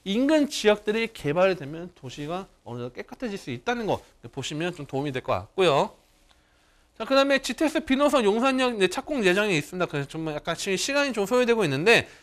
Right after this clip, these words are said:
자, 지티에스 비노선 뭐 올해는 뭐 좀 착공 물 건너간 것 같긴 하지만, 자, 이십, 이십삼 년도 이제 착공이 들어간다면 이 용산역도 하나의 수혜 혜택을 볼 수 있는 지역으로 보시면 될 것 같고요. 다시 건물 특징 이제 조감도 갖고 와봤습니다. 자, 조감들을 가보면요.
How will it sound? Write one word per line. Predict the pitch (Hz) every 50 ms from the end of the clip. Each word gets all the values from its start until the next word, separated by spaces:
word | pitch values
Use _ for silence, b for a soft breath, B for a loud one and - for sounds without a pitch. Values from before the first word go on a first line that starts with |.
| B B
자, | - 160
지티에스 | - - 220 - 277 262 - 220
비노선 | - - 226 240 262 262 269 254 254 247 247 226
뭐 | 208 202 185 175 170
올해는 | 190 226 247 240 240
뭐 | 220 196 175
좀 | - 214 202
착공 | 185 - 254 - 269 254 254 247 240 233 220 196 185 170 147
물 | 139 151 175
건너간 | 190 214 208 202 180 147 139 151
것 | 151
같긴 | 131 123 - - 143
하지만, | 151 180 175 185 208 226 165 B B B B -
자, | 127
이십, | 127 131 - - - - 185
이십삼 | 160 - - 151 - - 240
년도 | 254 247 233 190 139 - -
이제 | - 127
착공이 | - 202 - 220 208 147
들어간다면 | - 139 151 151 147 147 147 151 196 247 247 B B B B _
이 | 151 143
용산역도 | 135 143 160 165 202 196 180 165 151 - - 175
하나의 | 160 175 185 190 190 202 220 220 233
수혜 | 233 - 233 226
혜택을 | 233 240 - - 254 247 220
볼 | 160 156
수 | - -
있는 | 160 135 143 175 185 147 -
지역으로 | - - 190 185 120 - - _ _ _ _ _ _ _ _ _ 180 196 208 202 -
보시면 | 143 127 185 175
될 | 156 165
것 | - 170
같고요. | 147 131 123 - 196 185 185 202 226 220 B B B B B B B _
다시 | - 254 240 - - -
건물 | - 247 262 285 311 311
특징 | - - - - 349 330
이제 | 262 220
조감도 | 208 - - 226 262 294 285 285
갖고 | 240 208 180 - 208
와봤습니다. | 196 196 196 - 196 196 196
자, | 175 160
조감들을 | 143 - - 190 226 262 254 240 226 160
가보면요. | 147 139 139 139 151 208 254 220 -